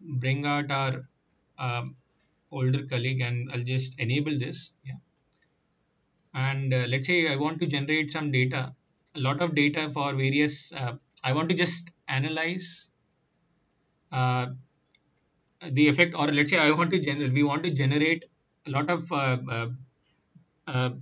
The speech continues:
let's say, uh, this transient current, uh, transients in this, uh, current, yeah, transient in this, uh, circuit basically,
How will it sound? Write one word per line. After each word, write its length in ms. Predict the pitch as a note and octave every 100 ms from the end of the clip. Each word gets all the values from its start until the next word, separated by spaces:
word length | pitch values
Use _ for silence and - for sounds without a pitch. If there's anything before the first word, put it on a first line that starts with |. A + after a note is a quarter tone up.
| -
let's 180 | B2+ C3
say, 140 | D3 -
uh, 240 | D#3 C#3 B2+
this 240 | B2 D3
transient 480 | - D3 C#3+ D#3 C3
current, 380 | C#3 C3+ D#3+ - - -
uh, 80 | C3
transients 420 | C3 C#3 D3 E3 E3
in 180 | D#3+
this, 260 | D3 D3 -
uh, 260 | C#3 B2 A#2+
current, 460 | C3+ C3 C#3 C3+ - _ _ _ _ _ _ _ _
yeah, 200 | - D#3+ - _ _ - D#3+
transient 380 | D3+ D3 F3+ F3
in 120 | D#3+
this, 200 | D#3+ E3
uh, 120 | C#3+
circuit 380 | C3 B2+ C3 C3+
basically, 460 | A#2 B2+ C3+ -